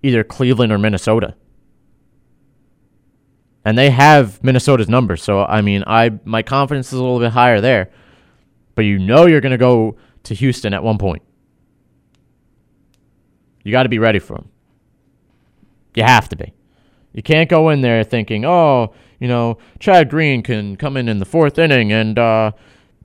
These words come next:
give us two innings and then we'll let the rest of the bullpen do the work." No, no. Do not think that you can do that. That does not happen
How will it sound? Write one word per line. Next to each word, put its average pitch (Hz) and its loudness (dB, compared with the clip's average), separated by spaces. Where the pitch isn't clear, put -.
give 165 0
us 151 -2
two 160 -4
innings 160 -2
and 143 -4
then 139 -4
we'll 139 -4
let 139 -2
the 131 -2
rest 139 -6
of 147 -8
the 135 -6
bullpen 135 -4
do 135 -4
the 131 -4
work." 135 -4
No, 165 0
no. 226 2
Do 190 2
not 226 0
think 214 0
that 196 -2
you 196 -4
can 202 -2
do 254 -2
that. 240 2
That 254 -8
does 226 -10
not 294 0
happen 214 0